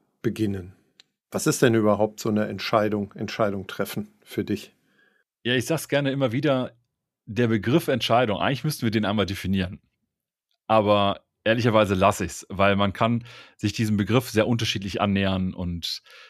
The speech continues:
Speaker 2: man kann sehr akademisch werden. Aber für mich ist jetzt in der Praxis, in meinem Arbeitsalltag vor allem, äh, eine Entscheidung immer etwas, wo es darum geht,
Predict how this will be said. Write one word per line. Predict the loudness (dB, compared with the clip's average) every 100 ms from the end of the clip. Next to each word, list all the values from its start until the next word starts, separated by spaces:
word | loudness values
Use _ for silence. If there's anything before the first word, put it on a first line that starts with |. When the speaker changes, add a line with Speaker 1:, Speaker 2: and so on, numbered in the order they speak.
| _
Speaker 2:
man | -2 2
kann | 4
sehr | 6
akademisch | 4 4 4 4
werden. | 2 2 2
Aber | 0
für | 0
mich | 0 0
ist | -2 -2
jetzt | -2 0
in | 0
der | 0
Praxis, | 0 -2 -2 -4
in | 0
meinem | 2 2
Arbeitsalltag | 4 4 2 0 0 0 -2 -2 -4
vor | -2 0
allem, | 0 -2 -8 -20 -20 _ -2
äh, | 0 2
eine | 0 0
Entscheidung | -2 2 2 2 0
immer | 0 0
etwas, | -2 -2 -2 -2 -4
wo | -6
es | -4
darum | -2 -2 -2
geht, | -2 -2 -4